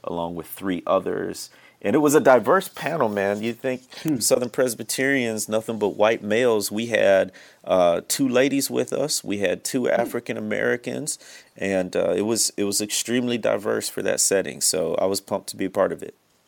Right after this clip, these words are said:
Speaker 2: Now, when you say you presented a paper, for those of us who, who are not familiar with the academic conference world,
Speaker 1: <laughs>
Speaker 2: when you say you presented a paper, what does that mean? That you actually gave a lecture, and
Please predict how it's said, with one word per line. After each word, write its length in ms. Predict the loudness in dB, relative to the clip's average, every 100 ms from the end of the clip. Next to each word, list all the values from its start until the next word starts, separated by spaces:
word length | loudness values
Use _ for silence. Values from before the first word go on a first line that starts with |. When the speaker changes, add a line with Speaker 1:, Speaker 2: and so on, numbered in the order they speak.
| _ _ _ -4
Speaker 2:
Now, 180 | 0 2
when 160 | 2
you 80 | 2
say 160 | 2 0
you 100 | 0
presented 440 | -2 0 0 0
a 60 | -2
paper, 360 | -2 -2 -4
for 120 | -6 0
those 240 | 0 0
of 80 | 0
us 160 | -2 -2
who, 200 | -6 -6
who 180 | -6
are 80 | -4
not 200 | -2 -4
familiar 300 | -2 -2 -2
with 160 | -4 -6
the 140 | -4
academic 580 | -4 -4 -4 -2 -4 -6
conference 500 | -6 -6 -4 -8 -4
world, 400 | -2 -2 -2 4
Speaker 1:
<laughs> 640 | 4 4 -6 _ _ -16 -8
Speaker 2:
when 160 | -2
you 120 | 0
say 200 | 2 4
you 140 | 2 2
presented 480 | 2 2 4 4 2
a 60 |
paper, 360 | 2 2 4 2
what 160 | 2 2
does 120 | 4
that 180 | 4 4
mean? 300 | 2 2 -2
That 200 | -4 0
you 100 | 2
actually 300 | 2 -2 -4
gave 220 | -2 -2
a 60 | 0
lecture, 600 | 2 2 0 2 2 2
and 320 | 2 0